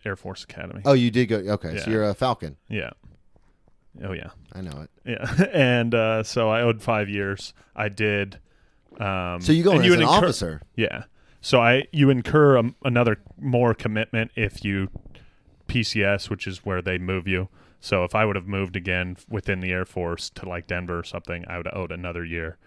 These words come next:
Speaker 2: Okay.
Speaker 1: Um, but I, I finished my five, and then I, like, basically,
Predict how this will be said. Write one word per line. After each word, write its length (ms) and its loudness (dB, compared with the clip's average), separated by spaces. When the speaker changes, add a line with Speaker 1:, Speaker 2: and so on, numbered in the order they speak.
Speaker 2:
Okay. 260 0
Speaker 1:
Um, 420 -4
but 140 -4
I, 380 -2
I 140 -6
finished 680 -10
my 240 -6
five, 580 -6
and 140 -10
then 140 -8
I, 320 -8
like, 300 -12
basically, 680 -8